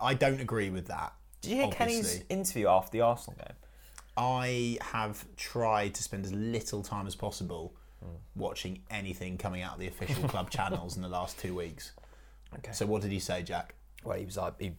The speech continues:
Speaker 2: basically said we were shit.
Speaker 1: Yeah, well, good. I'm pleased he said that.
Speaker 2: Yeah.
Speaker 1: And that's the truth, isn't it, right?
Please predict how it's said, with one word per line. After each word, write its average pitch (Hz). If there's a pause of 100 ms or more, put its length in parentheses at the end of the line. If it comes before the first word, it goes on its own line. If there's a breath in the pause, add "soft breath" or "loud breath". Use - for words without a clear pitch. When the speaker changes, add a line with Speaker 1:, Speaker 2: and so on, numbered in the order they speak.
Speaker 2:
basically -
said 85
we 82
were 87
shit. - (180)
Speaker 1:
Yeah, 127 (100)
well, 104
good. 131
I'm 107
pleased 139
he 101
said 90
that. 101 (160)
Speaker 2:
Yeah. 87 (180)
Speaker 1:
And 185
that's 214
the 180
truth, 107
isn't 101
it, 85
right? 107